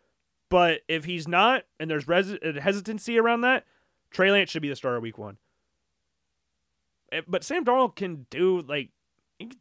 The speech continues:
be decent enough in that system with those players, better than what he's ever had in his career. So, I don't know. We'll have to see if Purdy's healthy. That's the number one question.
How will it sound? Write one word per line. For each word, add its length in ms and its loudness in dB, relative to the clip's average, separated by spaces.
be 240 -14
decent 580 -12
enough 440 -6
in 160 -8
that 220 -2
system 680 -4
with 220 -10
those 180 -4
players, 540 -2
better 200 4
than 80 4
what 100 4
he's 120 2
ever 200 4
had 220 6
in 20 2
his 80 -2
career. 520 2
So, 340 0
I 40 0
don't 100 6
know. 200 2
We'll 100 2
have 60 2
to 80 -6
see 160 0
if 80 0
Purdy's 320 0
healthy. 220 -4
That's 140 -4
the 100 -4
number 200 -4
one 140 -8
question. 420 -12